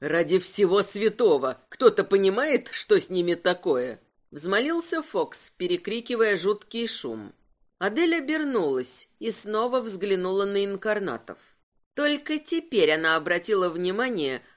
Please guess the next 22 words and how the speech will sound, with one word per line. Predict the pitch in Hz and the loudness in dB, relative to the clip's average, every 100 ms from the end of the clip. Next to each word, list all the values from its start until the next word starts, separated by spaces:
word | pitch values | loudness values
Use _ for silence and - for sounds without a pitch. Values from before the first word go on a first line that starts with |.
| _ | _
что | - - 190 | -16 -2 -2
с | - - | 0 -8
Аней, | 220 277 294 226 127 117 - | -6 -2 -2 -2 -4 -6 -8
инкарнатом | 220 233 240 247 240 190 190 190 | -4 -4 0 0 2 0 -2 -6
второго | - 220 214 160 165 | -2 0 2 0 -2
поколения, | 196 214 233 190 123 120 113 107 _ _ _ - | -2 -2 -2 -2 -4 -8 -10 -14 _ _ _ -4
тоже | 277 311 302 | -2 0 -2
не | 226 | -2
всё | 180 - 160 | -2 0 -2
в | - | -2
порядке. | - 156 143 110 - - 101 _ _ _ _ - | -4 -2 -2 -6 -12 -20 -20 _ _ _ _ -8
Вопреки | 226 254 302 311 339 | -6 -4 -6 -2 -2
инстинктивному | 302 - 240 220 - 277 233 208 190 | -2 -4 -6 -6 -6 -6 -4 -2 -2
желанию | 175 202 247 208 165 | -2 -2 -2 -2 -2
закрыть | 156 170 190 180 - - | -4 -2 0 -2 -4 -10
уши, | 247 302 - 127 113 _ _ _ | -8 -6 -6 -6 -8 _ _ _
Адель | 214 214 330 311 | -4 -2 -2 -2
всё | - 277 | -4 -4
же | 254 247 | -2 -2
расслышала | 226 - - 247 285 254 226 | -2 -4 -4 -4 -4 0 0
её | 214 208 220 | 0 0 -2
крик. | 220 202 143 - - | -2 -6 -8 -8 -20